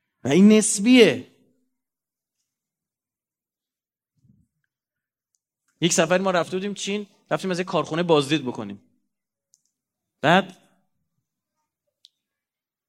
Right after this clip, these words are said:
این بنده خدا داشت همینجور صحبت می‌کرد، ما از اول تا آخر به یه میوه این وسط چیز نگاه می‌کردیم، ندیده بودیم این چیه. هممون، من نگاه کردیم، دیدم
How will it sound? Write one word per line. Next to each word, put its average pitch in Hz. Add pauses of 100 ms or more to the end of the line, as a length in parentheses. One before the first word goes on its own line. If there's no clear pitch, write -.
(580)
این 208
بنده 202
خدا 202
داشت 220
همینجور 214
صحبت 202
می‌کرد، 214
ما 214
از 170
اول 185
تا 233
آخر 202
به 175
یه 180
میوه 175
این 170
وسط 156
چیز 135
نگاه 107
می‌کردیم، 101
ندیده 135
بودیم 120
این 107
چیه. 101 (1120)
هممون، 214
من 208
نگاه 220
کردیم، 226
دیدم 220